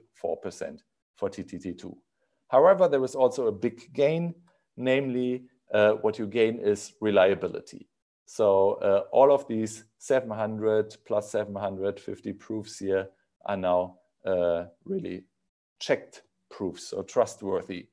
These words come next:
proofs. Good. To summarize my talk, uh, what I presented here, and I hope I was able to convince you that a certification of termination proofs is worthwhile.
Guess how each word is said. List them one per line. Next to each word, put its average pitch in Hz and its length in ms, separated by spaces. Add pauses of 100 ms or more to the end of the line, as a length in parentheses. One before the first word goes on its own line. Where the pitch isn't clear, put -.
proofs. - 520 (2000)
Good. 226 260 (520)
To 147 100
summarize 185 760 (260)
my 156 180
talk, 151 440 (380)
uh, 131 320
what 131 180
I 135 100
presented 139 540
here, 139 160
and 120 140
I - 20
hope 131 480
I 120 80
was 113 180
able 117 180
to - 80
convince 160 460
you 143 220
that 113 400
a 107 80
certification 110 920 (580)
of 104 320
termination 107 480
proofs 98 300
is - 180
worthwhile. 151 720